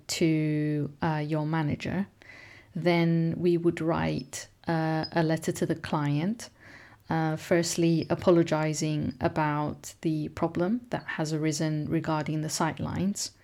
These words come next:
and relating to the road entering the site. And we can write to reassure them that we are currently investigating the matter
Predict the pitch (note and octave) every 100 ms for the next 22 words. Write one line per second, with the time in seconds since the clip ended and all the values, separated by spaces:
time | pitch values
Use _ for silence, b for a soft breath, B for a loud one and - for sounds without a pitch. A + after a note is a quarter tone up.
0 | B B B B - E3+ D#3+ D#3+ D#3+ D#3+
1 | D#3 D3+ D#3+ - D#3 D3+ D3+ D3 D3+ D3+
2 | D#3+ D3+ - - F#3 D#3 D#3+ G3 - -
3 | _ B B B B - F3+ E3+ E3+ E3
4 | E3+ E3+ F3 E3 F3 F#3 - - E3+ E3+
5 | E3 E3 D#3 D#3 D#3 D3+ D3+ D3+ D3 D3
6 | - D#3 D3+ D3+ D3 D3 - F3+ - F3
7 | E3 E3 - E3 D#3+ - D#3 D3 C#3+ -
8 | F3